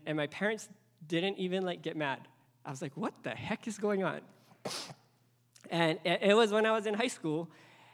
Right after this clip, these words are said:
and my friends invited me to a party, and they all, like, I was known as the goody two-shoes, right? Like,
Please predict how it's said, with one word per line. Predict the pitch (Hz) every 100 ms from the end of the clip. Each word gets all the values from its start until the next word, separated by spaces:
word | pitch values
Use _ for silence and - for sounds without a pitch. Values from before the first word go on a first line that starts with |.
| -
and | 165 165
my | 160
friends | 156 - 220 247 233
invited | 185 165 170 180
me | 190
to | 185 196
a |
party, | - 151 135 135 135
and | 143
they | 143 143
all, | 143 185 220 220 -
like, | - 147 -
I | 165
was | 240 202
known | 196 208
as | 190 165
the |
goody | 147 139 165 170
two-shoes, | - 156 - 127 117 - -
right? | 135 139
Like, | 143 131 135